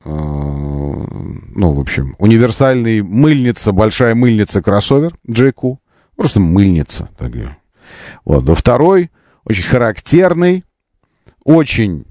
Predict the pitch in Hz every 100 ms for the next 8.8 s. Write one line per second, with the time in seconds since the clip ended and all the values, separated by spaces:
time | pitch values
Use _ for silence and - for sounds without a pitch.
0 | - 71 90 - - 156 185 180 170 _
1 | _ _ - 160 147 - 87 67 - 104
2 | 123 180 190 165 160 156 143 113 117 -
3 | 170 147 120 107 - 123 123 147 139 -
4 | 123 107 85 _ _ - - 139 156 -
5 | 220 143 170 143 147 113 107 101 98 -
6 | 127 - 101 95 - 110 104 95 92 92
7 | - 101 92 85 - _ _ - 85 113
8 | 110 104 120 104 - 92 82